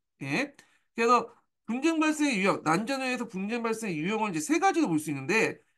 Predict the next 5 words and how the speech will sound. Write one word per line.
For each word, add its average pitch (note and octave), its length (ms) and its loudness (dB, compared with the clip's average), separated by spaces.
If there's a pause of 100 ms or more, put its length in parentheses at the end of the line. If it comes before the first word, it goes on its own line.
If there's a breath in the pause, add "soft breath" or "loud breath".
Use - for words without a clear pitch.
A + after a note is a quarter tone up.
요게 C4+ 320 4
예전에 G3 520 2
기출문제 A3+ 420 -6
나왔죠. - 400 -4 (240)
요거. - 200 -12